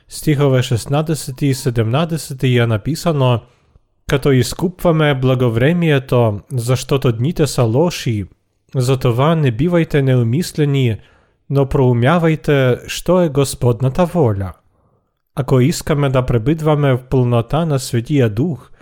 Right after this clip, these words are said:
то сме задължени да скъпим времето и да не се държим като глупци. Трябва да разбираме Божията воля и да я изпълняваме. Трябва да решаваме какво да правим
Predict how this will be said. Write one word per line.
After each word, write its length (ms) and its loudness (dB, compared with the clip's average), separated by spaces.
то 100 0
сме 220 0
задължени 840 0
да 140 0
скъпим 640 -2
времето 720 -2
и 100 0
да 100 2
не 120 2
се 200 0
държим 540 -2
като 320 -2
глупци. 640 -4
Трябва 360 0
да 140 2
разбираме 600 2
Божията 560 0
воля 520 0
и 80 2
да 120 2
я 160 4
изпълняваме. 1120 0
Трябва 380 0
да 140 2
решаваме 840 2
какво 360 2
да 120 2
правим 640 0